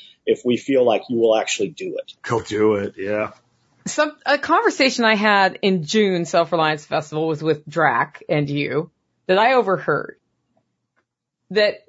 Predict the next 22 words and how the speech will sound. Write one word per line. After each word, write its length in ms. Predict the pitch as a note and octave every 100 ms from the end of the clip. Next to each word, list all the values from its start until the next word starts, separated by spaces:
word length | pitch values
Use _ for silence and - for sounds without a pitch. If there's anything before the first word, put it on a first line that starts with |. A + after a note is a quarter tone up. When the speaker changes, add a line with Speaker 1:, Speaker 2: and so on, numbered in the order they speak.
| -
Speaker 3:
I 140 | G#3 A3+
haven't 360 | C4 C4 A3
finished 320 | A#3+ A3 F#3+
executing 580 | F#3 F3+ - F#3 G3+ G3
on 120 | G3
it, 80 | G3
but 80 | F3
it 60 | F#3+
was 160 | F#3+
one 180 | F#3+ B3+
of 60 | A#3+
the 60 |
most 300 | F3+ F3+ F#3
exciting 500 | E3+ - - F#3 G#3+
conversations 640 | G#3 G#3 G3 - G3+ F#3+ F3+
for 100 | F#3
me 140 | F3
there, 220 | F3 F3+
is 120 | F#3 F3
when 220 | G3+ A3+
he 100 | C4+
explained, 640 | B3 - G#3 G3 F#3 F#3